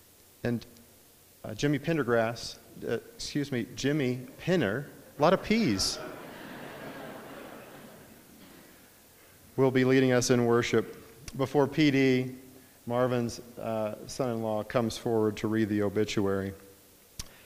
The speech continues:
Chris Condit will be leading us in some family words before the eulogy.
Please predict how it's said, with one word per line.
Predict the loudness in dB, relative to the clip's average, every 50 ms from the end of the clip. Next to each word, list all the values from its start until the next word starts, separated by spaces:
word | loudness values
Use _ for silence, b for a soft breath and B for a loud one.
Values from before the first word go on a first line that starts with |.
| B B B 0
Chris | 2 4 4 4 2
Condit | -2 -2 0 0 2 2 2 0 -2 -6 -14 -18 -20 -20 -20 -10 -4
will | 0 2 4 4 4 2 0 -4 -10 -8 -4
be | -2 -2 0
leading | 0 0 0 2 2 2 2 2
us | 2 2 2 0 -2 0
in | -2 -2 -2
some | 0 -2 -2
family | 0 0 0 2 2 2 2 0
words | 0 0 0 0 -2 -2 -4 -6 -10
before | -12 -10 -12 -10 -8 -8 -8 -6
the | -6 -6
eulogy. | -6 -6 -6 -6 -8 -10 -8 -8 -8 -8 -8